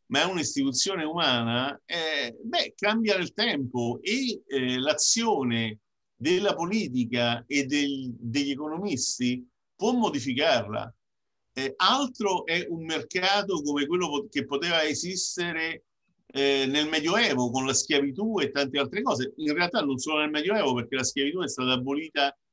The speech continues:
eh, in, al massimo da, da un centinaio di anni in alcuni posti. Ehm, e parlo degli Stati Uniti.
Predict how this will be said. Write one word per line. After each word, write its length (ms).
eh, 380
in, 380
al 140
massimo 440
da, 180
da 220
un 100
centinaio 560
di 80
anni 320
in 60
alcuni 340
posti. 480
Ehm, 1300
e 160
parlo 280
degli 140
Stati 260
Uniti. 400